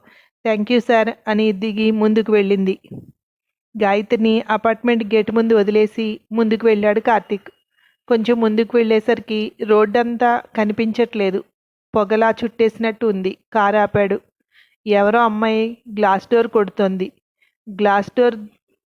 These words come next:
కిందకి దించాడు. 'సార్, ప్లీజ్ హెల్ప్ మీ, సేవ్ మీ సార్,' అంది. డోర్ తీసుకుని కిందకి దిగాడు. "ఏమైంది? ఏంటి ప్రాబ్లం?" అన్నాడు. ఆ అమ్మాయి ఏదో చెప్తోంది.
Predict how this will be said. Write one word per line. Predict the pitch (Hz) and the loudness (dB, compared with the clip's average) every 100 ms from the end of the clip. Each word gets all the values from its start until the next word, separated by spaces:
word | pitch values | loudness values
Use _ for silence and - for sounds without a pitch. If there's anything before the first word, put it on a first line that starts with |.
| _ | _
కిందకి | 226 214 220 220 | -4 -2 -2 -2
దించాడు. | 208 202 190 202 196 - _ _ | -2 -2 0 0 0 -6 _ _
'సార్, | _ 226 196 - _ _ - | _ 0 0 -2 _ _ -6
ప్లీజ్ | 226 226 220 - - | -2 -2 -4 -10 -4
హెల్ప్ | 220 208 240 | -2 -2 -2
మీ, | 247 233 | -2 -2
సేవ్ | - - 233 226 | -8 -2 2 2
మీ | 254 269 | 2 -2
సార్,' | 254 233 233 _ _ - | 0 0 0 _ _ -6
అంది. | 202 185 185 - _ _ _ _ 208 | -4 -4 -6 -12 _ _ _ _ 0
డోర్ | 220 226 | 2 2
తీసుకుని | 247 233 - 247 | 0 -4 -4 -4
కిందకి | 262 247 233 220 | -4 -2 -2 -2
దిగాడు. | 214 208 202 196 - _ - | -2 0 0 -2 -6 _ -2
"ఏమైంది? | 233 262 285 285 285 285 | 0 0 -2 -2 -4 -4
ఏంటి | 240 214 233 285 | -2 -2 -2 -2
ప్రాబ్లం?" | 294 277 277 277 277 - _ | 0 0 2 0 -2 -10 _
అన్నాడు. | 226 202 196 190 196 - _ _ _ _ _ - | -4 -2 0 0 -4 -8 _ _ _ _ _ -2
ఆ | 208 | 0
అమ్మాయి | 208 220 254 | 0 0 2
ఏదో | 233 240 | 2 2
చెప్తోంది. | 240 214 - 220 202 190 | 2 -2 0 0 0 -4